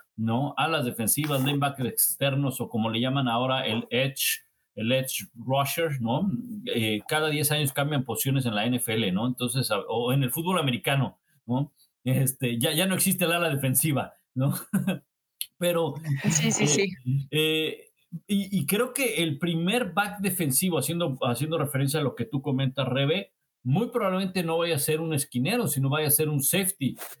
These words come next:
Speaker 1: Eh, Kyle Hamilton,
Speaker 2: Ajá.
Speaker 1: de la Universidad de Notre Dame,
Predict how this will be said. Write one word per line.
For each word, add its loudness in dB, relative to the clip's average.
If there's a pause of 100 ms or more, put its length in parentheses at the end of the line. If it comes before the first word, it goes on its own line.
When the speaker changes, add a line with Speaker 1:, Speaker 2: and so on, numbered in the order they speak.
(100)
Speaker 1:
Eh, 0
Kyle 2
Hamilton, 0
Speaker 2:
Ajá. 2
Speaker 1:
de -2
la 2
Universidad 0
de 0
Notre 0
Dame, -2